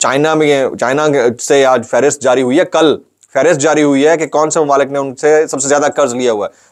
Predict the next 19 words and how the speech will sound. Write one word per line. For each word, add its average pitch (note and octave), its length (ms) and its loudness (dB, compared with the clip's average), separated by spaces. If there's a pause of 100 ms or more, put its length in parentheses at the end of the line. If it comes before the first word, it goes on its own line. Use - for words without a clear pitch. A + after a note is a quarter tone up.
हमने C#3+ 180 0
उधर D3+ 320 0
टॉप F3+ 240 0
किया E3 200 2
है D#3+ 60 4
और D#3+ 100 2
इधर D#3 220 2
हम D3 200 -4
मौलवियों D#3 380 0
से E3+ 180 2 (540)
ये D3 260 2
जस्टिफिकेशन D#3+ 640 2
दिलवा E3+ 280 4
रहे D#3+ 140 0
हैं D#3 160 -4
कि D#3+ 100 -4
कौन D#3 240 -2
सा E3 240 0
वीपीएन D3+ 440 -2